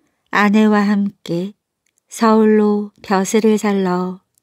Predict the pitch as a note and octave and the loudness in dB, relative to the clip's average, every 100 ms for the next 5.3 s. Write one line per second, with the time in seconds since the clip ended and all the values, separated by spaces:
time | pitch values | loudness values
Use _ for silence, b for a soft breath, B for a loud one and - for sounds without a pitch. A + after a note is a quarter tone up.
0 | - G#3+ G#3 G#3+ G#3+ G#3 F3 E3+ F#3 G3 | -2 0 2 2 0 -2 -2 -4 -4 -4
1 | F#3 E3+ D#3+ E3 F#3+ _ _ _ _ _ | -4 -6 -6 -6 -10 _ _ _ _ _
2 | _ _ _ _ _ _ _ _ _ _ | _ _ _ _ _ _ _ _ _ _
3 | _ _ _ - G3+ G3+ G3+ G#3+ G#3 G#3 | _ _ _ -6 -2 0 0 0 2 2
4 | G3+ F3 - G3+ - G3+ - F#3+ E3+ - | 0 -4 -4 -4 -2 -4 -2 -6 -6 -10
5 | - E3 G3+ | -8 -8 -8